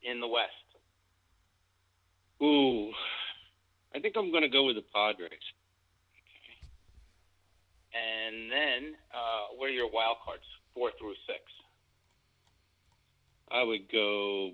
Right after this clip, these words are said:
Speaker 2: Braves, Mets, and Dodgers.
Speaker 1: Nice. Okay, so you're pretty much like everybody else, uh, saying it's gonna be the same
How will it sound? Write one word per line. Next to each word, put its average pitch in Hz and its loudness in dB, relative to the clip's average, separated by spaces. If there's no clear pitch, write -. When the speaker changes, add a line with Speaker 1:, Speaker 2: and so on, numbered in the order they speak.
Speaker 2:
Braves, 113 2
Mets, 107 -4
and 90 -10
Dodgers. 92 -8
Speaker 1:
Nice. - -20
Okay, 175 -4
so 190 2
you're 254 -2
pretty 208 -4
much 170 -4
like 143 2
everybody 127 -2
else, 92 -2
uh, 98 -4
saying 117 -2
it's - -20
gonna 131 -4
be 120 2
the 110 0
same 127 -2